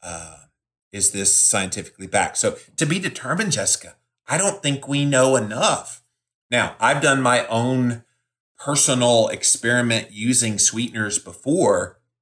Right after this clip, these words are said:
and when I have sweet on the tongue, it does induce in my brain, at least, I want more sweet.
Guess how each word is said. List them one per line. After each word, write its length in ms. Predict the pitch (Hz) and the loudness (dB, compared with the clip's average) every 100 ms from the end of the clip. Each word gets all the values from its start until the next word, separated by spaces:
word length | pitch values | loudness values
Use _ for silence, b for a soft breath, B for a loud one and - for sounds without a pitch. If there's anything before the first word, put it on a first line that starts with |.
| _ _ _ _ _ _ _ _ - | _ _ _ _ _ _ _ _ -8
and 480 | 107 107 101 101 - | -2 0 0 -2 -8
when 220 | 101 107 | -6 0
I 140 | 110 | 2
have 280 | 139 127 135 | 2 2 2
sweet 460 | - - 127 131 135 | 2 -2 0 -4 -2
on 160 | 113 113 | -2 -2
the 80 | |
tongue, 500 | 101 - 104 135 180 - b b _ - | -4 -2 -2 -2 -4 -10 b b _ -2
it 260 | 127 - | -2 0
does 480 | 110 123 120 113 - | 2 4 4 2 0
induce 580 | - 101 92 113 127 - | -2 -8 -2 0 2 0
in 220 | 101 95 | -2 -6
my 220 | 90 143 | -2 -2
brain, 340 | 196 90 90 90 | -2 -6 -10 -16
at 140 | - | -16
least, 360 | 90 95 - - _ _ _ _ - | -10 -4 -4 -6 _ _ _ _ -4
I 80 | 104 | 0
want 240 | 101 98 | 0 -2
more 160 | 98 90 | -2 -2
sweet. 480 | - 151 156 - | 0 -2 -4 -8